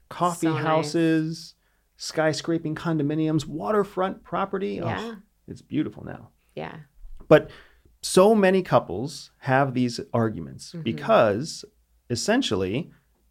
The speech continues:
Speaker 1: there's a gap in communication.
Speaker 2: Yeah.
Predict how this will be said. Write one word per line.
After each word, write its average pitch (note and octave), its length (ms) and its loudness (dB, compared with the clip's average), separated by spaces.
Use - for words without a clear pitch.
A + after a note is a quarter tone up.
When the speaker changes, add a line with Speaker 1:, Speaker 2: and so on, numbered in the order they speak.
Speaker 1:
there's C3 300 4
a A#2 80 2
gap C3+ 480 -4
in B2+ 120 -4
communication. A#2 720 -8
Speaker 2:
Yeah. C#3 180 -14